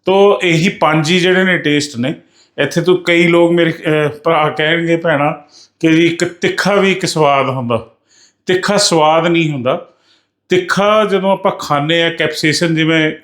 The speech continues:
ਮਿਰਚ ਦੇ ਵਿੱਚ ਦੀ ਕੋਈ ਵੀ ਚੀਜ਼, ਤਾਂ ਉਹ ਸਾਡੇ ਉਸ ਸੈਂਸਿਜ਼ ਨੂੰ ਇਗਨਾਈਟ ਕਰਦੀ ਹੈ ਵੀ ਜਿਹੜੀ ਹੌਟ ਹੁੰਦਾ, ਗਰਮ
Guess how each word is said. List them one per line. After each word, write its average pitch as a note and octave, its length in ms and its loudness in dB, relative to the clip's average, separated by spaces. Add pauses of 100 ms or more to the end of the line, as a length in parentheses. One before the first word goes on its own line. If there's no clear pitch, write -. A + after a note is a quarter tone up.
(180)
ਮਿਰਚ D3 360 0
ਦੇ D#3 120 2
ਵਿੱਚ D3+ 220 0
ਦੀ D3+ 100 -2
ਕੋਈ D3+ 260 2
ਵੀ F3 160 -2
ਚੀਜ਼, D3+ 300 -4 (520)
ਤਾਂ F3 80 2
ਉਹ G3+ 180 4
ਸਾਡੇ F#3+ 840 0 (100)
ਉਸ F3+ 360 0
ਸੈਂਸਿਜ਼ F3+ 720 0
ਨੂੰ G#3 360 2
ਇਗਨਾਈਟ E3 420 0
ਕਰਦੀ D#3+ 400 0
ਹੈ F#3 80 4
ਵੀ A3+ 160 -6
ਜਿਹੜੀ D#3+ 440 -2 (220)
ਹੌਟ - 400 0
ਹੁੰਦਾ, D3 240 -2
ਗਰਮ D3+ 460 -2